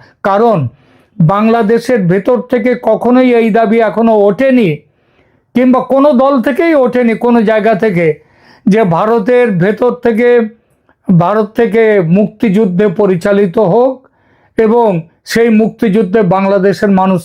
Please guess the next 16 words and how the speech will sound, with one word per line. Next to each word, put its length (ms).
থাকবেন, 420
এই 140
কথাটা 360
কিন্তু 280
এখনো 280
কোথাও 260
শুনতে 360
পাইনি। 560
আপাতত 500
তিনি 220
শুধু 280
বলেছেন 560
সীমান্তের 760
দরজা 420
খুলে 300
দেয়া। 280